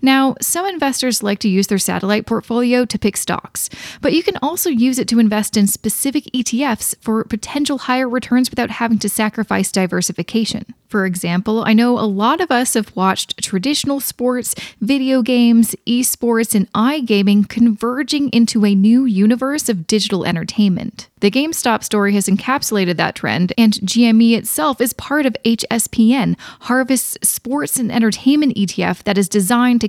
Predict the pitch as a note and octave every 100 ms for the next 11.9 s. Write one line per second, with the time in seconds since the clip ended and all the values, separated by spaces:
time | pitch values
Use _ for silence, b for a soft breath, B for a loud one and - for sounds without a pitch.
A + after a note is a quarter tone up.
0 | - A#3+ G3 - B3 G#3 F#3 F#3+ A3 A#3+
1 | - G#3 - G3 - C4+ D4 C#4 C4 A3+
2 | C4 G3+ G3+ - C4+ B3 A#3 C4+ C#4+ C#4
3 | A3 B3 A#3 A3+ - A3 A3 G3+ G3+ F3+
4 | - A3 G3 - - - - D4 D4 D#4+
5 | D#4+ D4 C#4+ C#4+ - B3 A#3+ A#3+ - A3+
6 | A3+ G3+ A3 C#4 - A#3+ F#3+ F#3+ F3 F3+
7 | E3+ E3+ D#3+ E3 - G#3 G#3 G#3 G#3 G#3
8 | D#4+ D#4+ C#4+ A3+ G#3+ F3+ E3+ D#3 E3 -
9 | C#4 D4 - - C#4+ F#3 E3+ - A#3 A#3
10 | - C#4+ D4 C#4 C#4+ A3 F#3+ G#3+ F#3 A#3
11 | A#3 G#3+ G3+ G3 - A#3+ G#3+ -